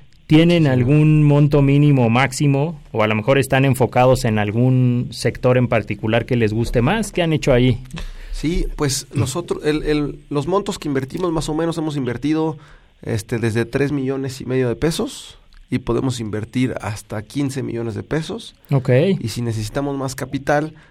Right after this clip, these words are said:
Speaker 2: lo que hacemos es un conglomerado con otros fondos de inversión, ¿no? No somos tantos en la industria.
Speaker 1: Ujú.
Speaker 2: Entonces, ahora sí que
Speaker 1: Normalmente es práctica común, ¿no? Que se
Speaker 2: Sí,
Speaker 1: reúnan
Speaker 2: sí,
Speaker 1: varios.
Speaker 2: sí.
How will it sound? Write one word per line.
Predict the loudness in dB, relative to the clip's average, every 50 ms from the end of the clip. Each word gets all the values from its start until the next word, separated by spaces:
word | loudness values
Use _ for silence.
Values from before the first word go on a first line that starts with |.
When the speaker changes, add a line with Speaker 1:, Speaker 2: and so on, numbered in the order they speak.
| _ _
Speaker 2:
lo | -6 -6 -6
que | -4 -6
hacemos | -6 -4 -4 -4 -4 -4 -4 -4
es | -4 -4 -4 -4 -4
un | -4 -4 -4
conglomerado | -6 -6 -6 -4 -4 -4 -4 -2 -2 0 0 -2 -4 -4
con | -6 -8
otros | -8 -8 -8 -10 -8
fondos | -4 -4 -2 -2 -2 -2
de | -4
inversión, | -4 -4 -4 -4 -6 -6 -6
¿no? | -6 -8
No | -8 -8 -8 -8
somos | -8 -10 -10 -10 -8
tantos | -6 -6 -6 -6 -8 -10 -10
en | -8 -6
la | -6
industria. | -4 -4 -4 -6 -6 -6 -8 -8 -10 -2 4
Speaker 1:
Ujú. | 4 6 8 8 8 8 6 4 -2 -10 -6
Speaker 2:
Entonces, | -2 0 0 2 0 -2 -6 -6 -6 -6 -6 -4 -6
ahora | -2 2
sí | 4
que | 4
Speaker 1:
Normalmente | 4 6 6 4 6 6 4 4 4 4 2
es | 2
práctica | 4 2 2 2 2 0 2 2 0
común, | 0 0 0 2 2 2 2
¿no? | 0 -4
Que | -4
se | -4 -2 0
Speaker 2:
Sí, | 0
Speaker 1:
reúnan | 0 2 2 2 2 2
Speaker 2:
sí, | 2
Speaker 1:
varios. | 2 2 0 0 -2 -2 -4
Speaker 2:
sí. | -10